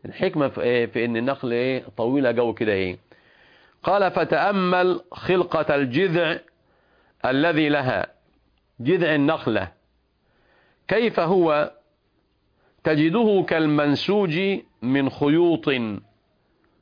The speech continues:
ممدودة كالسدى،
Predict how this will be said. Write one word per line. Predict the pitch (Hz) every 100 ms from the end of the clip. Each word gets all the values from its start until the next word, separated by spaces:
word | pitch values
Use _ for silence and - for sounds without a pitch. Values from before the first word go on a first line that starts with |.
| -
ممدودة | 120 143 147 135 190 196 170 139 139 120 107 - _ _ _ _ _ _
كالسدى، | 139 127 - 196 175 147 113